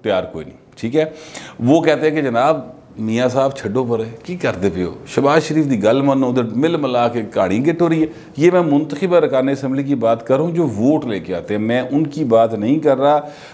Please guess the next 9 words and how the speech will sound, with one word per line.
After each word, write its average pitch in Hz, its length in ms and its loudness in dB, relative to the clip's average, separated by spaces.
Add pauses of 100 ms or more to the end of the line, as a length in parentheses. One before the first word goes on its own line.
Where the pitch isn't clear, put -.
जो 127 220 4
मखसूस 139 600 -2
नशिस्तों 123 540 -2
पर 123 180 0
लोग 113 380 0
मुंतखिब 104 540 -2
होकर 92 280 0
आते 90 280 0
हैं, 131 380 2